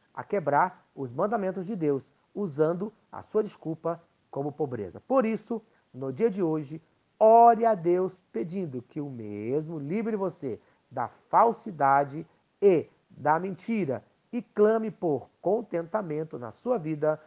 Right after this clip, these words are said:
no nome de Jesus. Amém e amém. Se esta mensagem abençoa a sua vida, compartilhe com quem você ama. Vamos orar. Senhor Deus,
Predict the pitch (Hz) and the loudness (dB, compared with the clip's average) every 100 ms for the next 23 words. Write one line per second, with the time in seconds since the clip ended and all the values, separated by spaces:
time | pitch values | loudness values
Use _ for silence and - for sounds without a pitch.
0 | _ _ 92 87 80 95 143 170 175 156 | _ _ -20 -18 -14 -8 -4 -4 -6 -8
1 | 170 175 131 117 120 120 _ _ _ 135 | -8 -10 -8 -8 -8 -10 _ _ _ -12
2 | 131 85 98 107 113 _ - 113 101 95 | -12 -12 -16 -14 -16 _ -16 -14 -14 -16
3 | 82 _ _ _ _ - 233 220 220 214 | -20 _ _ _ _ 2 4 4 2 -4
4 | 214 - 147 143 151 - _ - 87 98 | -4 0 0 0 -4 -10 _ -20 -14 -12
5 | 120 - 127 123 - 202 143 131 143 - | -12 -12 -12 -10 -4 -4 -4 -6 -6 -8
6 | _ _ 127 147 208 208 _ 131 127 131 | _ _ -14 -10 -10 -12 _ -16 -12 -14
7 | - _ - 127 117 - 123 123 _ _ | -16 _ -14 -12 -10 -10 -10 -10 _ _
8 | 120 127 - 123 117 110 101 95 _ _ | -16 -14 -10 -8 -8 -8 -12 -16 _ _
9 | _ 123 151 151 151 - _ _ - 139 | _ -2 0 0 -4 -8 _ _ -8 0
10 | 165 170 160 - 185 175 147 135 87 _ | 2 2 0 -8 -6 -4 -2 -2 -2 _